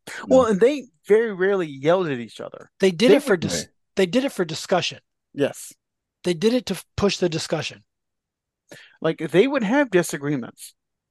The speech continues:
Speaker 3: Yes.
Speaker 1: But very rarely did they yell. Very rarely did they say anything disrespectful.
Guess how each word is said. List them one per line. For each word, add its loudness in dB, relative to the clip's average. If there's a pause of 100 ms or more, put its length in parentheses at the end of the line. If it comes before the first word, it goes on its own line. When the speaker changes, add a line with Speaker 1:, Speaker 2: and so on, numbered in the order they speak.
(300)
Speaker 3:
Yes. 2
Speaker 1:
But 4
very 2
rarely 0
did -12
they 0
yell. -4 (400)
Very 2
rarely 0
did -10
they -6
say -2
anything 0
disrespectful. -8